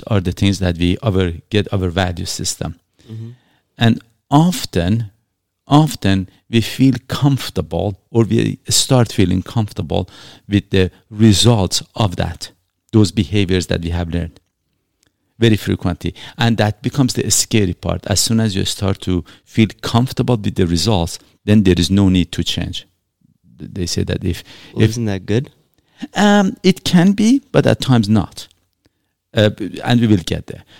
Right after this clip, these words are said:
Speaker 1: So because of that, it's a good idea to, to challenge, you know, almost anything that we do. And I'm hoping, for example, by bringing some of the subjects up in this episode, I,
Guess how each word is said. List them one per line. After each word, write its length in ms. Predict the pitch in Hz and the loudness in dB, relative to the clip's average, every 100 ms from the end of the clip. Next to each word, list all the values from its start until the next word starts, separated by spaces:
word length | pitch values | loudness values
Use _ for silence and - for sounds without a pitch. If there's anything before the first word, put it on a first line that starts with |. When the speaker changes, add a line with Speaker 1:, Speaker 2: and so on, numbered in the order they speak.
| - | -2
Speaker 1:
So 140 | 131 | 0
because 280 | 120 - 165 | 2 0 0
of 120 | 156 | 0
that, 80 | 131 | 0
it's 140 | 110 | 0
a 40 | 127 | -2
good 340 | - - 180 | -2 -2 0
idea 460 | 156 131 120 131 107 | 2 2 2 2 2
to, 440 | - 107 101 95 | 0 0 2 0
to 200 | - - | -2 -2
challenge, 840 | - - 117 127 107 92 87 - - | 0 2 2 2 0 -2 -4 -6 -4
you 120 | 101 | -2
know, 160 | 92 85 - - | -2 -4 -8 0
almost 340 | 123 123 - 139 | 2 2 -2 -2
anything 420 | 135 120 110 92 | 0 0 -2 -2
that 180 | 80 85 | -4 -6
we 140 | 82 | -8
do. 260 | - 82 - _ _ _ | -8 -12 -14 _ _ _
And 240 | - 95 95 | -2 0 0
I'm 160 | 92 | -2
hoping, 340 | 92 113 - 98 | 0 0 0 -2
for 120 | 95 | 0
example, 320 | 82 87 92 | -2 -2 -2
by 180 | 85 85 | -2 -4
bringing 380 | 82 95 85 80 | 0 -2 -2 -4
some 200 | - 85 | -4 -6
of 120 | 82 | -4
the 80 | 80 | -2
subjects 400 | - 85 85 - | -2 -2 -4 -4
up 180 | - 92 | -4 -4
in 200 | 92 87 | -6 0
this 220 | 147 - | 0 0
episode, 540 | - - 82 90 98 - - - _ _ _ _ | -8 -8 -4 -2 -4 -6 -20 -20 _ _ _ _
I, 260 | 95 87 | -4 -2